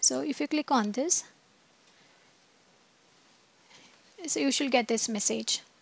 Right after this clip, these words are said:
You can click on check my progress. So now this is complete.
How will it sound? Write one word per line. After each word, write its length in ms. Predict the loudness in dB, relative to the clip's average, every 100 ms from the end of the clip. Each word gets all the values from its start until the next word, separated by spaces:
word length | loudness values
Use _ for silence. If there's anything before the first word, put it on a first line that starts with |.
| _ _ _ _ -20 -20 _ -20 _ _ _ _ _ _ -20 -8
You 80 |
can 140 | -6 -2
click 200 | -2 -2
on 120 | -2
check 180 | -4 -4
my 140 | -6
progress. 520 | -4 -4 -4 -4 -6 -10 _ _ -20 _ _ _ -20 _ _ _ _ _ -10
So 160 | -4
now 140 | 0 2
this 180 | 2 2
is 160 | 2
complete. 440 | 2 0 0 -2